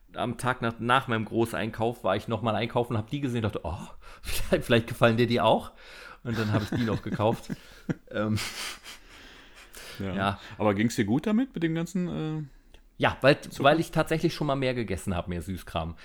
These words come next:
Speaker 1: Im Endeffekt war's ja, ich hab nicht die ganze Tüte, ich hab vielleicht ein Viertel von den Cola-Flaschen gegessen nur. Wusste gar nicht,
Speaker 2: Mhm.
Speaker 1: dass es geht. Ähm, äh, von den Hi-, Raffaello ja nicht viel, von dem Popcorn halt eine Tüte. Aber es gab ja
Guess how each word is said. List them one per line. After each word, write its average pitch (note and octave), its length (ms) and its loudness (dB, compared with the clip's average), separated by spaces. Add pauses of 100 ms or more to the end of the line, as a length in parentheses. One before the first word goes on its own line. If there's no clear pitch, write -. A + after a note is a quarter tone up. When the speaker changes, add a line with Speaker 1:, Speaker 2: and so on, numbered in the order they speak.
Speaker 1:
Im C3+ 160 0
Endeffekt D#3+ 340 -2
war's C3 220 4
ja, C#3+ 120 2
ich - 120 -2
hab C#3+ 120 -2
nicht E3 200 0
die C#3 60 -2
ganze C3 280 0
Tüte, - 220 -6
ich - 80 -6
hab - 260 -6
vielleicht A#2 240 -2
ein A#2+ 80 -2
Viertel G3 220 4
von D3 160 0
den C3 100 -2
Cola-Flaschen F3 580 0
gegessen E3 380 -4
nur. G3 260 -2 (360)
Wusste - 200 -4
gar B2 80 4
nicht, G2+ 100 2
Speaker 2:
Mhm. - 40 0
Speaker 1:
dass - 140 -4
es - 140 -12
geht. E3+ 320 0 (580)
Ähm, A#2+ 500 -2 (520)
äh, A2+ 320 0 (160)
von B2+ 140 0
den A#2+ 140 4
Hi-, B2+ 140 4
Raffaello A2+ 500 4
ja D3+ 120 6
nicht D3+ 180 -2
viel, D#3+ 220 2
von C3+ 180 -2
dem B2 120 2
Popcorn A#2 380 0
halt F2 120 -2
eine F#2+ 120 -2
Tüte. G#2+ 300 -2
Aber A2 180 2
es A#2 120 -4
gab A2+ 200 -2
ja A#2+ 80 2